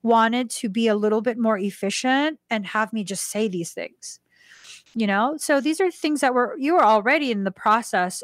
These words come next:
of collecting that truth within yourself. Um, oh, yes. Ocean Lover.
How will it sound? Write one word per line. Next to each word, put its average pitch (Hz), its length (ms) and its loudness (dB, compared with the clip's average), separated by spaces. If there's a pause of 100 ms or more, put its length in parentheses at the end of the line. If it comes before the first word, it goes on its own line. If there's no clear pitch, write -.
of 185 460 -2
collecting 202 580 -4
that 180 240 -4
truth 208 680 -4
within 196 380 0
yourself. 147 840 -6 (1400)
Um, 214 920 0 (3250)
oh, 240 380 0 (240)
yes. 208 840 -4 (240)
Ocean 240 400 -2
Lover. 196 600 -2